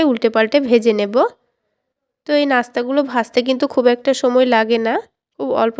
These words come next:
সময়ের মধ্যে ভাজা হয়ে যায়। এবার একটা চামচ দিয়ে ওপরে একটু একটু করে তেল ছড়িয়ে ছড়িয়ে দিচ্ছি, তাহলে ওপরের দিকটাও হালকা হালকা ভাজা হয়ে যাবে। তো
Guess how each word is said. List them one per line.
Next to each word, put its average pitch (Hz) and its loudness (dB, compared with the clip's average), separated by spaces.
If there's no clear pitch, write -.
সময়ের 262 0
মধ্যে 247 0
ভাজা 233 2
হয়ে 226 4
যায়। 247 2
এবার 269 0
একটা 302 0
চামচ 240 0
দিয়ে 247 2
ওপরে 254 4
একটু 247 -14
একটু 233 -8
করে 262 4
তেল 226 0
ছড়িয়ে 226 2
ছড়িয়ে 233 0
দিচ্ছি, 220 -6
তাহলে 269 0
ওপরের 262 6
দিকটাও 269 -2
হালকা 254 0
হালকা 247 0
ভাজা 233 0
হয়ে 233 2
যাবে। 226 2
তো 302 -4